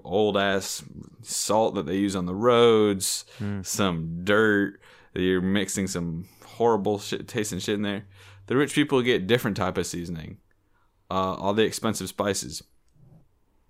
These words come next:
Speaker 1: And let me see where I'm going with this. What I wanted to cover from there is
Speaker 2: <laughs> What are you saying? Are you saying, so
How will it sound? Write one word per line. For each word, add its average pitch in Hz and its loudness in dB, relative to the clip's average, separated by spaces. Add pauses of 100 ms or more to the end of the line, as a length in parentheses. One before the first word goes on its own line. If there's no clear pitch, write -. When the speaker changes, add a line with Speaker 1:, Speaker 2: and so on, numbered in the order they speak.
(760)
Speaker 1:
And 98 2
let 117 2
me 131 2
see 117 0
where 107 4
I'm 92 0
going 87 -2
with 82 -10
this. 82 -10
What 113 4
I 104 6
wanted 147 6
to - 2
cover 113 4
from 98 0
there 110 4
is 98 -2 (180)
Speaker 2:
<laughs> - -20
What 220 -2
are 156 4
you 160 4
saying? - 2
Are 240 4
you 147 2
saying, 143 2 (600)
so 156 4